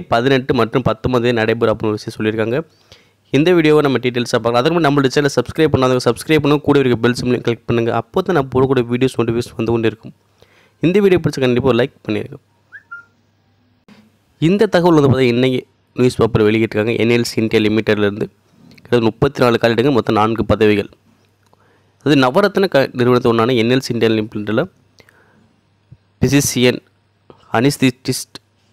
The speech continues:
எமர்ஜென்சி கேர் பிசிசியன், ஜெனரல் டியூட்டி மெடிக்கல் ஆஃபீஸர், மொத்தம் பார்த்தீங்கன்னா முப்பத்தி நாலு காலியிடங்கள். பிசிசியன் நாலு, அனிஸ்தீசிஸ்ட் நான்கு, எமர்ஜென்சி கேர் பிசிசியன் நான்கு, ஜெனரல் டியூட்டி மெடிக்கல் ஆஃபீஸர் இருபத்தி ரெண்டு.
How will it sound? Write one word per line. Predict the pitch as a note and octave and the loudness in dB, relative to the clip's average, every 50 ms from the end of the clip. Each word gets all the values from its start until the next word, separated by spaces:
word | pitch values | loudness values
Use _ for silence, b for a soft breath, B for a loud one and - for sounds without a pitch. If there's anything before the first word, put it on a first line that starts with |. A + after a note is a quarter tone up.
| _ - A2+ | _ -2 0
எமர்ஜென்சி | A#2 B2 C3+ C#3 C#3 C3 - - - - | 0 0 0 0 -2 -2 -4 -6 -4 -2
கேர் | A#2 A2 - - | -2 -2 -2 -4
பிசிசியன், | - - A#2 - - - A2+ A2+ - - - F#2+ | -6 -6 -6 -4 -2 -2 -2 -2 -2 -6 -6 -2
ஜெனரல் | A2+ A2+ A#2 C3 C3 B2 | -2 0 0 0 0 0
டியூட்டி | - - A#2 A#2+ A2+ G#2+ | 0 0 0 0 2 2
மெடிக்கல் | G#2+ A2+ G#2+ - G#2+ G#2 | 0 0 0 0 0 0
ஆஃபீஸர், | G#2 - - A2 - - A2+ A#2 A2 | 0 0 -2 -4 -4 -4 -4 -4 -4
மொத்தம் | A2 - - B2 A#2+ | -6 -6 -4 -4 -4
பார்த்தீங்கன்னா | A2 - C#3+ F3 F#3+ b b b b b b b b b b b b b b _ | -2 -2 -2 -4 -4 b b b b b b b b b b b b b b _
முப்பத்தி | A2 G#2+ - - C3 - C3 | -6 -4 -2 -2 0 0 0
நாலு | B2 A#2 - | 0 2 2
காலியிடங்கள். | A2+ A2+ A2 A#2+ C3 - - | 0 0 2 0 0 0 0
பிசிசியன் | C3 - C#3 C3+ - - C#3+ B2 A2+ A2 | 0 0 0 0 0 0 0 2 2 2
நாலு, | G#2+ A2 A2+ A#2 C#3+ F#3+ - _ _ _ _ _ _ _ _ _ _ _ _ _ _ - - A2+ | 2 2 2 2 0 0 -4 _ _ _ _ _ _ _ _ _ _ _ _ _ _ -4 -2 0
அனிஸ்தீசிஸ்ட் | B2+ D3 - - - C#3+ C3+ - - - - - _ - - _ _ - A#2 A2 | 0 0 -2 -2 -2 -2 -2 -2 -4 -6 -6 -10 _ -20 -20 _ _ -4 -2 0
நான்கு, | G#2+ G#2+ A2 G#2+ A#2+ D3 F#3 - - _ _ _ - A2 A2+ | 0 0 0 0 0 0 0 -2 -6 _ _ _ -2 0 2
எமர்ஜென்சி | A#2+ C3+ C#3 C#3+ C#3+ C#3 - - - | 2 2 2 0 0 -2 -4 -4 0
கேர் | B2+ A#2+ A2+ A#2 | 0 0 0 0
பிசிசியன் | A2+ A2+ A#2 - - A2 A2 G#2+ G#2 | -4 -6 -8 -6 -4 -2 0 0 2
நான்கு, | G#2 G#2+ A2+ A2+ B2+ E3 F#3+ - _ _ A2+ A2 | 0 0 0 0 -2 -4 -4 -6 _ _ -2 0
ஜெனரல் | A2 A2+ B2+ C#3 C3 | 0 2 2 2 2
டியூட்டி | C3+ C3+ B2+ A#2 A2+ | 2 0 2 0 0
மெடிக்கல் | A2 A2 - A2+ A2 | 0 0 0 0 0
ஆஃபீஸர் | G#2 A2+ A2 B2+ B2 A2+ | 0 -2 -4 -6 -8 -4
இருபத்தி | G#2+ A#2 A#2+ A#2 - G#2 G#2+ | -2 -2 -2 0 0 -2 -2
ரெண்டு. | G2+ G#2+ G2 - | -2 -2 -4 -8